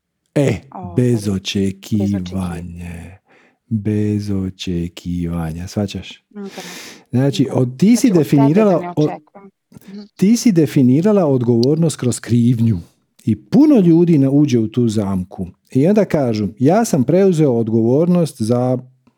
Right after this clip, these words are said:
Speaker 1: čistoću ovog stana. Nije važno.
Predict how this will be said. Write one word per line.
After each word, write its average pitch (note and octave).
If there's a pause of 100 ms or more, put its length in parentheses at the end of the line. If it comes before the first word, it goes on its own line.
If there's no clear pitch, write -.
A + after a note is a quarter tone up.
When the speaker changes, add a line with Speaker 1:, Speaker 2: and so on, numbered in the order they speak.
(200)
Speaker 1:
čistoću E3
ovog D3
stana. - (400)
Nije A#2
važno. F2